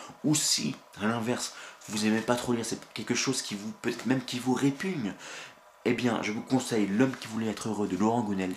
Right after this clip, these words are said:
qui a un vrai petit four, une vraie petite entrée en matière de développement personnel et de ces types de livres qui sont, eh bien, à mon sens, intéressants et qui peuvent nous apporter beaucoup de choses. Bien entendu, je vous conseille de les lire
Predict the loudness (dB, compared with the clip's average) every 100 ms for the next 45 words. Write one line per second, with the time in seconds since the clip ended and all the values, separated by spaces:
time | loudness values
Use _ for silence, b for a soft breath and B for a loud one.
0 | -8 0 2 2 0 -2 -2 -2 -2 -2
1 | 0 4 4 4 B B B -4 0 2
2 | 2 -2 -6 -8 B B 2 4 4 4
3 | 2 2 0 0 -2 0 0 0 -2 -4
4 | -2 0 0 0 -2 -2 -2 -2 -2 0
5 | 4 2 2 B B B -4 -2 -2 -4
6 | -8 -4 -2 0 -2 2 0 0 -6 -6
7 | -6 -8 -8 -6 -4 0 -2 -2 -6 -6
8 | -4 -6 -4 -6 -4 -6 -8 -10 -14 B
9 | B -14 -4 -4 0 0 0 -4 -8 -12
10 | B B B 0 2 4 2 0 0 -2
11 | -2 -4 -2 -2 -2 -4 -4 -6